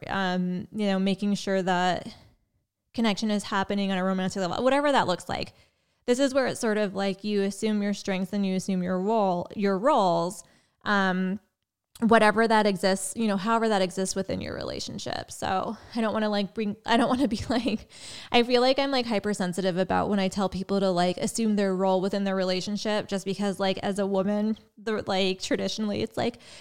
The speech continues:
"Your role is to, like, do the dishes and have the babies and blah, blah, blah," which is, like, so not my role. Although I do,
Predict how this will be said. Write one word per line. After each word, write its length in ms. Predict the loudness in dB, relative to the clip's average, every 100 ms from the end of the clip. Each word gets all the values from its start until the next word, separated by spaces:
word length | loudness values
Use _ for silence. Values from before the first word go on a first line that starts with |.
| -10
"Your 240 | -6 -2 2
role 320 | 2 2 2
is 300 | 0 0 -4
to, 340 | -4 -2 -2 -2
like, 480 | -2 0 0 -2 -8 _ _
do 160 | -4 -2
the 100 | 0
dishes 640 | 0 0 0 2 2 2
and 120 | 0
have 240 | -2 -4 -4
the 60 |
babies 420 | -4 -2 -2 -4 -2
and 120 | -2
blah, 120 | -2
blah, 140 | -2
blah," 260 | 0 0 0
which 180 | 0 -2
is, 180 | -4 -4
like, 180 | -6
so 280 | -6 -4 -4
not 200 | -4 -4
my 100 | -2
role. 220 | 0 2 4
Although 280 | 4 4 4
I 100 | 2
do, 260 | 0 -2